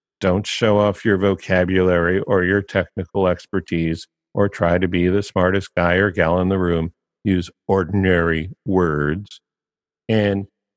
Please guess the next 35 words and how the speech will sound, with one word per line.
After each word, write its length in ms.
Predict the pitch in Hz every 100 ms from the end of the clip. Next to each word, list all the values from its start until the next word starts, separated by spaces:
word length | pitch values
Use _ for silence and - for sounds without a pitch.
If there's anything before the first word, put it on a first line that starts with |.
| _
use 280 | 117 117 101
a 60 |
simple 500 | - - 131 131 147
sentence 460 | 107 - 131 107 92
structure 440 | - 98 85 -
with 180 | 98 90
helpful 460 | - 110 101 - 107
punctuation. 880 | - 95 87 - 87 85 - - - _ _ - - - - - - _ -
So 360 | - 135 - _ -
help, 280 | 131 220 - _ -
a 60 |
lot 160 | 143 208
of 60 | 202
people 240 | 180 123
don't 260 | 113 110 98
know 380 | 92 95 95
much 320 | 104 98 95 117
about 380 | 92 92 95 - _
punctuation 1040 | - 104 95 - 95 98 117 - 147 139 135 110
and 420 | 98 98 98 104
they 260 | - 104 104
misuse 600 | 101 101 - 101 107 -
it 100 | - -
all 180 | 98
the 100 | 92
time. 460 | 90 117 104 117 131 -
And 320 | 110 101 98 101
it's 200 | 98 -
not 200 | 110 123
about, 180 | 110 -
he 140 | - 113
didn't 220 | 160 180
say 200 | - 165
perfect 460 | - 151 - - -
punctuation. 800 | 85 - 71 69 65 - 104